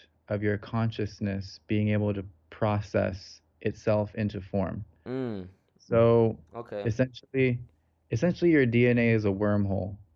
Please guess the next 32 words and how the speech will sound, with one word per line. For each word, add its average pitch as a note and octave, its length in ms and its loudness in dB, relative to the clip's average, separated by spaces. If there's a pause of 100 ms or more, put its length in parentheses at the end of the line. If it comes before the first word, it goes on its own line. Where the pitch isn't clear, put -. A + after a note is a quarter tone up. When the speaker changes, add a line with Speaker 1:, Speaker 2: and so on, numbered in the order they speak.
(120)
Speaker 1:
You G#2+ 80 -2
know, G#2 180 0
each B2 340 -2
piece C3 380 -2
of A#2 120 0
your A2+ 160 4
D G#2+ 180 2
N G#2 160 2
A G2+ 220 2
is G2+ 440 0 (1300)
gathering A2 880 0 (160)
light A2 440 0
codes G2 680 -6 (140)
into A2+ 360 -2
a G#2+ 60 0
specific A2+ 640 -4
orientation G#2 880 -2
that G2 160 -4
can G#2+ 180 0
then G#2+ 200 2
project G#2 640 -2
a G#2+ 100 -6
form G2 640 -2 (240)
into G2 640 0 (360)
our G2+ 120 0
three G2+ 240 2
D G2 100 4
reality. F#2+ 520 0 (360)
So B2 120 2
it's A2+ 100 0
almost D3 260 2
like C#3+ 260 2